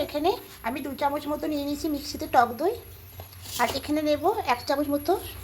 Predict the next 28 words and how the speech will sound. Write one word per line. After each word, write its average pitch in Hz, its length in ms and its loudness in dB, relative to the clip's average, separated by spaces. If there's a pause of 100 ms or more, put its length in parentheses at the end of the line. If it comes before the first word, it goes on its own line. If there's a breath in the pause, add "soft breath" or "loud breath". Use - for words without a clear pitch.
(140)
পোস্ত। 233 280 -2 (2250)
যেহেতু 330 280 6 (100)
মাছের 294 320 4
পরিমাণটা 320 440 2
আমার 339 120 4 (100)
কম 285 240 6
আছে, 349 220 4
তাই 302 140 6
আমি 285 80 -2 (100)
কম 269 120 4 (100)
করেই 294 240 -4
করছি। 302 280 -2 (560)
এবার 285 140 4 (100)
মাছ 262 200 6 (100)
অনুযায়ী 311 340 2
এটা 330 120 0 (100)
করবেন। 320 300 2 (1000)
এবার 254 180 4
এখানে 311 260 2
এক - 140 -4
চামচ 302 200 2 (100)
নেব 302 120 0 (220)
সর্ষে, 277 380 2 (240)
কালো 247 260 4
সর্ষে 285 320 -2
নিলাম। 320 220 4 (600 loud breath)
এবার 254 120 0 (160)
একটা 320 200 2